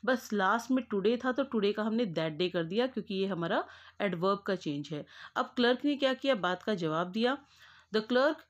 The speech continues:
respectfully replied", और मैंने बताया था कि अगर रिप्लाइड आएगा, तो आपको that भी लगाना है, तो हमने that लगा दिया। ये I खुद क्लर्क अपने बारे में बात कर रहा है, तो हमने उसके लिए he लगा दिया। Need वर्ब की फर्स्ट फॉर्म है, यहाँ पर हम चेंज कर सकते हैं उसको सेकंड फॉर्म में,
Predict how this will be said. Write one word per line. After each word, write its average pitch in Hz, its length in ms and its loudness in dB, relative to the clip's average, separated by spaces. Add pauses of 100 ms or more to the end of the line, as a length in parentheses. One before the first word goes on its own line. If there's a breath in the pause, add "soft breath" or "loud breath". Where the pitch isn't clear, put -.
(160)
respectfully 233 840 -2
replied", 170 600 -2
और 180 120 0
मैंने 208 220 2
बताया 196 420 0
था 214 180 -2
कि 208 120 -4
अगर 180 180 0
रिप्लाइड 180 460 0
आएगा, 208 280 2
तो 226 120 -2
आपको 202 260 0
that 165 380 -4
भी 196 100 0
लगाना 143 380 -2
है, 147 180 -6 (280 loud breath)
तो 190 60 0
हमने 208 220 2
that 175 300 -2
लगा 226 220 2
दिया। 233 300 0 (260 loud breath)
ये 202 220 0
I 220 320 2
खुद 262 240 -2
क्लर्क 214 320 0
अपने 202 260 0
बारे 233 180 2
में 240 140 0
बात 226 240 0
कर 226 160 0
रहा 247 120 4
है, 311 80 0 (240 loud breath)
तो 208 60 0
हमने 208 200 2
उसके 202 240 -4
लिए 202 200 0
he 190 180 -2
लगा 214 260 2
दिया। 220 300 0 (300 loud breath)
Need 226 300 2
वर्ब 233 280 2
की 254 80 0
फर्स्ट 214 320 -2
फॉर्म 240 200 0
है, 254 120 0 (100)
यहाँ 208 280 0
पर 247 80 2
हम 240 160 0
चेंज 220 260 0
कर 208 140 -4
सकते 208 300 -6
हैं 208 60 0
उसको 208 280 -4
सेकंड 202 400 -6
फॉर्म 147 200 -4
में, 143 160 -6